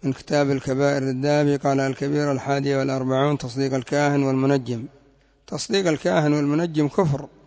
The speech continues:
والذهاب إليه بدون تصديق لا تقبل لصاحبه صلاة لمدة أربعين يوماً، لأن الكهان والسحرة والمنجمين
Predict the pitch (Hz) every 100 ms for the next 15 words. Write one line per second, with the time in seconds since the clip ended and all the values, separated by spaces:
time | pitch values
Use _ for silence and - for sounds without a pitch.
0 | _ _ _ _ - 151 147 151 170 185
1 | 165 165 180 151 151 175 165 156 147 -
2 | 147 175 196 - 190 185 220 190 160 156
3 | - 156 151 165 160 151 151 165 170 127
4 | - - _ _ _ _ _ _ _ _
5 | _ _ _ _ _ _ _ 139 160 165
6 | 160 165 160 151 147 165 160 170 175 143
7 | 143 - - _ _ _ _ _ _ _
8 | _ _ _ _ 175 165 190 185 165 165
9 | 156 165 175 156 - - - - _ _
10 | _ _ _ _ _ _ _ _ _ _
11 | _ - 143 - 160 151 151 143 135 135
12 | 139 131 123 131 156 151 135